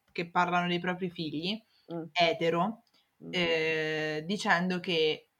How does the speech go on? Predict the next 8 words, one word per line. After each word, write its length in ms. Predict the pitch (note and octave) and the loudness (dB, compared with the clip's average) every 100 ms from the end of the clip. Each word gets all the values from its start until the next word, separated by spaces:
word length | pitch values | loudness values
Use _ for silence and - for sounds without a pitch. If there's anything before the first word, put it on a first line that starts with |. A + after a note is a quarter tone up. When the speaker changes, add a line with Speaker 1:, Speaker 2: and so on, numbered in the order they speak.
| _ _ | _ _
Speaker 1:
per 280 | A#3 A#3+ - | 6 6 2
fortuna 1000 | A3+ A3+ _ A#3+ F#3+ E3+ D#3+ D#3+ D#3+ - _ _ _ - | -2 -2 _ -4 -2 -2 0 0 -2 -10 _ _ _ -4
non 220 | F3 F3+ | 0 6
hanno 320 | F#3 F3+ E3+ | 6 4 -2
figli 380 | E3+ E3 D#3+ D3+ | -2 -4 -4 0
gay, 640 | D#3+ D3+ D3+ F3 B3+ - _ _ _ | 2 2 0 0 0 -4 _ _ _
attenzione 500 | - E3+ D#3+ D#3+ D#3+ | -4 -2 0 -2 -2
bene, 640 | D#3 D3+ D3 E3 F#3+ F#3+ | 0 0 0 2 0 0